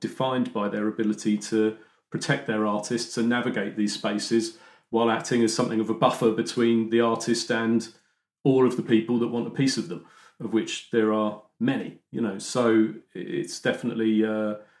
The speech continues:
it's a tricky thing, but it's one that I think increasingly we have to be more mindful of. But I am grateful for the fact that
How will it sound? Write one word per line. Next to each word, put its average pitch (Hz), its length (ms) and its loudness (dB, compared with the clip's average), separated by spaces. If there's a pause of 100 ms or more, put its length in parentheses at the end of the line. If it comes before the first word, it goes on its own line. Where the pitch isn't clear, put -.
(240)
it's - 120 -6
a - 60 -10
tricky - 340 0
thing, 113 300 0
but 123 120 0
it's - 180 -2
one 120 180 0
that 113 80 -4
I 110 60 -4
think 120 240 -2
increasingly 117 460 -2
we 107 120 2
have 110 120 -10
to - 80 -20
be 117 100 -2
more 110 160 0
mindful 120 400 -2
of. 101 120 -8
But - 100 -4
I 123 140 0
am 123 140 0
grateful 127 440 2
for 113 120 -10
the 107 80 -4
fact - 360 -4
that 110 220 0